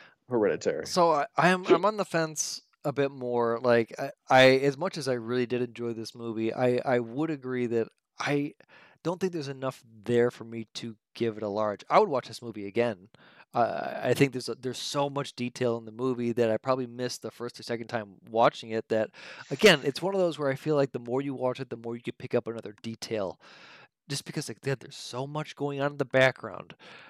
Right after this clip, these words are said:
Speaker 2: Um, eh, or so much going on kind of, eh, eh, maybe in front of you that you didn't catch the first time. I think they even make a throwaway line about how there are things that are blatantly in front of you that you will not pick up.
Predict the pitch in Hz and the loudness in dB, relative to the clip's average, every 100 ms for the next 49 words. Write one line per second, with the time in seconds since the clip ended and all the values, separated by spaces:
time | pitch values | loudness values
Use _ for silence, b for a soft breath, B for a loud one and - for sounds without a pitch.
0 | B - - 135 123 113 104 _ _ _ | B -8 2 6 6 4 -6 _ _ _
1 | _ _ _ _ - 135 143 131 135 131 | _ _ _ _ -4 -2 -2 -2 -6 -8
2 | - 127 127 123 127 139 123 120 - - | -8 -6 0 0 0 -2 -2 -4 -8 -20
3 | - - - 131 - 131 127 123 120 113 | -16 -16 -12 -12 -8 2 2 4 2 2
4 | 113 - _ 151 131 - 160 139 127 127 | -2 -6 _ -2 0 0 2 0 -2 -6
5 | 117 120 120 117 127 - - 120 - - | -4 -2 -2 -2 -4 -6 -10 -8 -8 -8
6 | 143 294 302 220 202 139 120 _ _ 139 | -6 -4 -2 -2 -2 -6 -14 _ _ 0
7 | 143 151 - _ 139 120 110 101 131 143 | 2 2 -2 _ 2 4 2 -2 -2 0
8 | 135 110 101 117 120 101 95 - B B | 0 0 2 4 4 2 -8 -18 B B
9 | B - 123 123 120 - 127 113 110 104 | B -6 6 6 6 6 6 8 4 0
10 | - _ _ 127 127 117 110 135 127 123 | -4 _ _ -2 2 2 0 0 -2 -6
11 | 120 - - _ _ - 117 104 92 - | -16 -16 -16 _ _ 0 2 2 -2 -8
12 | - - 120 117 _ - 117 139 160 156 | -10 -2 -2 -2 _ -16 0 4 4 2
13 | 143 127 - 135 120 117 113 110 117 113 | -2 -2 -4 -2 -2 -4 -4 -4 -4 -4
14 | 110 101 - 107 - 90 - | -2 -2 -6 -4 0 0 -2